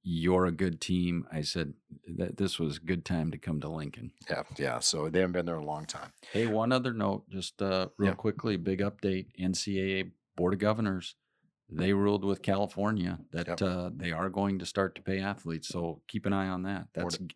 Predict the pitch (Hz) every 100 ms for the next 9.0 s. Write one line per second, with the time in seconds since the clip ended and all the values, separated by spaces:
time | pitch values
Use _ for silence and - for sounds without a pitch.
0 | - 95 - 104 104 95 - 76 73 85
1 | 98 104 123 - 117 117 98 87 78 90
2 | 92 - 90 90 95 - 92 82 85 80
3 | 85 82 80 80 - - 80 80 - 85
4 | 78 78 82 78 71 64 - 78 71 65
5 | - _ _ - - - 123 123 131 131
6 | 127 - 123 - 110 120 123 113 101 101
7 | 101 92 101 90 - 123 110 104 107 95
8 | 82 104 98 98 - 110 113 - 139